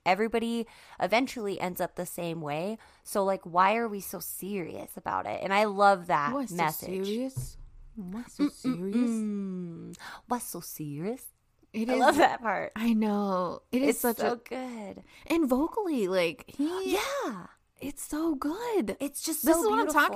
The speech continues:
Speaker 1: beautiful.
Speaker 2: about. This, the D two album, he had some gorgeous vocals in this
Speaker 1: He
Speaker 2: album.
Speaker 1: really did. And I feel like his lyrics are therapy, honestly. Like,
Speaker 2: Yes.
Speaker 1: they really just can reach right down into what the, you're feeling at the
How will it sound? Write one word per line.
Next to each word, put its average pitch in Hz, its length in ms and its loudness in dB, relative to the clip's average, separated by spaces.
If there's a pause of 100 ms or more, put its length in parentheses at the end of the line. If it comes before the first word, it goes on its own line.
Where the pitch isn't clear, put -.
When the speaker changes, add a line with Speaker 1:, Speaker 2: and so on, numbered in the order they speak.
Speaker 1:
beautiful. 311 40 2
Speaker 2:
about. 196 380 2
This, 311 320 2
the 247 200 2
D 277 200 0
two 240 240 0
album, 233 400 2
he 262 160 6
had 302 180 -2
some 226 140 -2
gorgeous 156 420 -4
vocals - 440 -6
in 202 100 -8
this 190 100 -8
Speaker 1:
He 269 60 -6
Speaker 2:
album. 254 140 -4
Speaker 1:
really 214 260 -2
did. 156 320 -2
And 208 200 -6
I 247 160 0
feel 349 220 -4
like 330 280 -2 (540)
his 269 220 0
lyrics 339 440 -2
are 240 100 -2
therapy, 202 880 -4 (100)
honestly. 214 640 -2
Like, 185 160 2
Speaker 2:
Yes. 170 460 -2 (100)
Speaker 1:
they 262 140 0
really 277 360 0
just - 280 -6 (280)
can 233 280 -6
reach 233 360 -6
right 226 220 -2
down 208 240 -6
into 202 260 -6
what 170 360 0 (220)
the, 170 260 -4
you're 180 180 -8
feeling 190 480 -10
at 151 100 -10
the 156 120 -10